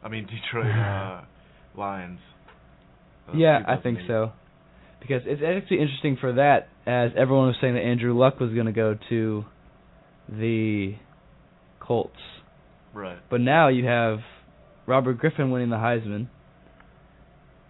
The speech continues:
Speaker 2: and you have a whole, a really interesting quarterback class. Uh, Case Keenum, the guy from Houston, Kellen Moore, the guy from Boise State, Matt Barkley, if he decides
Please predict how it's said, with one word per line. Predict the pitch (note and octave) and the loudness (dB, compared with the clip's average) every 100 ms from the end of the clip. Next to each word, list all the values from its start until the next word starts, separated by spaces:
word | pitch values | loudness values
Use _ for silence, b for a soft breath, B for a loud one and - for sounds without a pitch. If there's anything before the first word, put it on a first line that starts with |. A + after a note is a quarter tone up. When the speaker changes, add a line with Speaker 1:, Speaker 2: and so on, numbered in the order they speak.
| _ | _
Speaker 2:
and | A#2 A#2+ B2 A#2+ B2 - | -4 -2 -2 -2 -6 -8
you | C3 | -4
have | C3 | -2
a | B2 | 4
whole, | E3 | 4
a | C#3 C3+ | 6 4
really | D3 G3+ E3 - | 4 6 4 2
interesting | C3+ C3 - B2+ | -2 -4 -6 -6
quarterback | - C#3 C3 A#2+ - | -2 -2 0 0 -2
class. | - A#2+ A#2 - - | -2 0 0 -2 -4
Uh, | A2+ A2 G#2+ G#2+ - | 0 2 0 -2 -6
Case | - D3+ - - | 0 0 0 0
Keenum, | C#3+ C3+ | 2 2
the | B2 | 2
guy | B2 A#2+ | 0 0
from | A#2+ | -4
Houston, | B2+ A#2+ - A#2+ | -4 -6 -6 -8
Kellen | C3 C#3 C3 | -2 0 2
Moore, | B2 A#2+ | 2 0
the | |
guy | A#2 A#2 | 0 -2
from | A#2 | -2
Boise | A#2 A#2 A#2 A2 | -2 -2 -4 -6
State, | - A2+ A2+ - _ _ _ - _ _ _ - - - - - _ - | -2 0 -2 -6 _ _ _ -20 _ _ _ -20 -20 -20 -20 -20 _ -2
Matt | C#3 C3 | 0 2
Barkley, | C#3 B2+ C3+ | 2 2 0
if | B2 | 0
he | C3 | -2
decides | B2 - A#2+ | -2 0 0